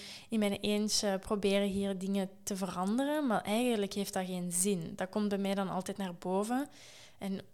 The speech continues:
op dit moment, nu zes jaar later... kijk ik daar heel anders naar, maar op dat moment had ik dan die hele high van, "Oké, ik heb yoga ontdekt, ik heb meditatie ontdekt, ik heb ve-, veg-, eh,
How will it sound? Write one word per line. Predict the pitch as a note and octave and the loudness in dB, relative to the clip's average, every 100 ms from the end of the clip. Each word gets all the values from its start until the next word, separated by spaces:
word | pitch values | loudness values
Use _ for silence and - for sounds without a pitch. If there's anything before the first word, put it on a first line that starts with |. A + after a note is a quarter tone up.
| - | -6
op | G#3 | -4
dit | G3 G3+ | -4 0
moment, | G#3 G3 G#3+ A3 G#3 | 0 2 0 -2 -2
nu | G3 | 0
zes | G3 F#3+ | 0 0
jaar | G3 F3+ | -2 -2
later... | E3+ F#3 A#3+ A3+ - | -4 -2 -2 -4 -6
kijk | - G3+ G3+ | -2 -2 -2
ik | |
daar | G3 | -6
heel | F#3+ G3 F#3+ | -2 -2 0
anders | F#3 G#3 A#3 | 0 0 2
naar, | B3+ A#3 A#3 | 2 2 2
maar | A3 | 2
op | F#3 | 2
dat | G3 G3+ | 2 2
moment | G#3 G3 G3 - - - - - - - - - - | 2 0 0 -4 -6 -16 -20 -20 -20 -20 -20 -20 -14
had | - A#3+ | 0 2
ik | A3+ | 4
dan | G#3 G#3 | 4 4
die | G3+ F#3+ - - - - | 2 -2 -8 -14 -16 -10
hele | - A3+ G3+ | -2 2 2
high | - - F#3+ A3 C#4+ | 0 0 4 4 4
van, | A#3+ F#3 | 2 0
"Oké, | G3+ G#3 F#3 - - - | 0 0 0 -4 -18 -10
ik | A3 G#3+ | -6 -6
heb | G3 | -2
yoga | F3+ A3+ B3 B3 | 4 8 6 4
ontdekt, | A3+ A3+ A3+ A3 - | 0 2 2 0 -4
ik | G3+ | -8
heb | G3+ | -8
meditatie | F#3 F3 - A3+ B3 - | -8 -8 0 2 2 2
ontdekt, | - A3 G#3+ G#3+ G#3 G3+ | 0 0 0 0 -4 -10
ik | G3 | -8
heb | G3+ G3 - | -8 -8 -10
ve-, | F#3 F3+ A3 A3 | -10 0 0 0
veg-, | G3+ G#3+ G#3+ - | -2 -2 -2 -6
eh, | - | -6